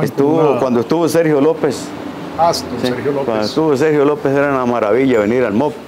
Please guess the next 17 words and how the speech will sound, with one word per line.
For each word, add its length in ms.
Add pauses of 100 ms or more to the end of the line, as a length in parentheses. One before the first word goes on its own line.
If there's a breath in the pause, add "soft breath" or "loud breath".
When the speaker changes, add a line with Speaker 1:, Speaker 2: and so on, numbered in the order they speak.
(180)
Speaker 2:
Jefe 180
de 60
maquinaria. 440
Speaker 1:
Sí, 120
sí, 240 (120)
Speaker 2:
Claro. 200
Speaker 1:
exactamente. 680 (360)
Speaker 2:
Sí. 160 (320)
Speaker 1:
Y 80
así 260
es, 280
sí, 180
sí, 180
sí, 140
claro 340
que 80
sí. 140